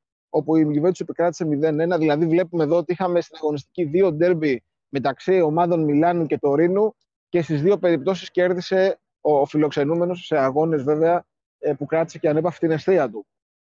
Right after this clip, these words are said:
Ε, να πούμε βέβαια εδώ ότι, ε, η Ίντερ αυτή τη στιγμή είναι πρωτο-, πρωτοπόρος στη βαθμολογία, αλλά η Γιουβέντους και Μίλαν ακολουθούν με απόσταση ενός βαθμού η κάθε μία, οπότε είναι ουσιαστικά και οι τρεις μαζί στις τρεις πρώτες θέσεις.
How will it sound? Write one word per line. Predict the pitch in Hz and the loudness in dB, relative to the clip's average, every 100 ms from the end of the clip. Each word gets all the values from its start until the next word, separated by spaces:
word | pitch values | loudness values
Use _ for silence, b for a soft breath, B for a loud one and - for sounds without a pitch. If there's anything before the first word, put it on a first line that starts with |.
| _ _ | _ _
Ε, | 135 139 139 139 | -4 -2 0 0
να | 139 143 | -2 -2
πούμε | 175 214 | 0 0
βέβαια | 202 214 214 | 2 2 4
εδώ | 185 185 202 | 2 2 2
ότι, | 208 - 185 165 127 - _ | 0 2 2 4 0 -6 _
ε, | 123 127 120 117 | -10 -8 -8 -8
η | 110 123 | -6 -2
Ίντερ | 139 165 180 127 | 0 2 2 0
αυτή | 123 | -4
τη | 156 | -6
στιγμή | 156 165 | -2 0
είναι | 180 175 - _ | 2 0 -4 _
πρωτο-, | 151 143 | -2 -2
πρωτοπόρος | 131 135 139 131 180 | -2 -2 -2 0 -2
στη | 160 | -4
βαθμολογία, | 156 160 151 147 175 | -4 0 0 2 2
αλλά | 160 156 | 2 2
η | |
Γιουβέντους | 139 135 165 165 | 0 -2 -2 -2
και | 160 | -2
Μίλαν | 165 175 | 0 0
ακολουθούν | 165 156 147 175 175 | 0 0 0 0 0
με | 160 | 0
απόσταση | 147 165 170 - | -2 -4 -4 -2
ενός | 151 160 190 | 0 0 0
βαθμού | 165 151 160 | 0 -2 0
η | 160 | 0
κάθε | 156 - | 0 -2
μία, | 151 160 151 | -2 0 0
οπότε | 131 160 156 - _ _ _ _ _ | 0 -2 -4 -10 _ _ _ _ _
είναι | 156 170 170 160 131 _ _ | 0 2 2 0 -2 _ _
ουσιαστικά | - 156 147 - | -8 -6 -4 -4
και | 170 | -4
οι | 135 | -2
τρεις | 170 151 | 0 0
μαζί | 151 139 165 156 131 | 0 0 0 0 -2
στις | - - 143 139 131 | -6 -4 0 0 -2
τρεις | 165 151 | -4 -2
πρώτες | 156 139 135 | 0 -2 0
θέσεις. | 240 233 247 - | 0 0 -6 -10